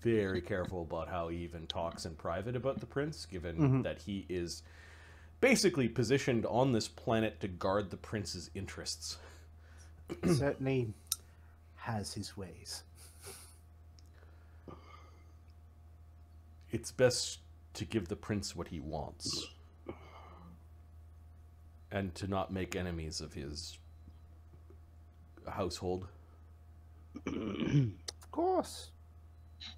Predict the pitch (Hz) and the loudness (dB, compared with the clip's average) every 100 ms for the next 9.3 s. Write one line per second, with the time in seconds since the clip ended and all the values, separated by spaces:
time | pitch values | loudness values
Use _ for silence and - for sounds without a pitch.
0 | - - - - - - - - - - | -18 -20 -20 -20 -20 -20 -20 -20 -20 -20
1 | - - - - - - - - - - | -20 -20 -20 -20 -20 -20 -20 -20 -20 -20
2 | - - - - 123 135 - 123 123 143 | -20 -20 -20 -4 0 0 0 -2 4 6
3 | 135 120 147 147 - - - - - - | 8 8 8 4 -6 -12 -18 -18 -20 -18
4 | - - 113 98 90 - 120 113 110 107 | -16 2 6 6 4 2 4 8 8 8
5 | 104 98 101 - - - - - 110 107 | 6 4 4 0 -10 -18 -18 -6 -4 4
6 | 147 135 127 131 113 117 127 135 131 120 | 8 8 8 4 4 4 6 6 4 2
7 | 104 101 - - - - - - - - | 0 0 -2 -14 -16 -16 -16 -16 -14 -8
8 | 101 101 - - 392 139 139 - 127 151 | -6 2 6 8 8 10 12 12 12 10
9 | 127 - | 12 12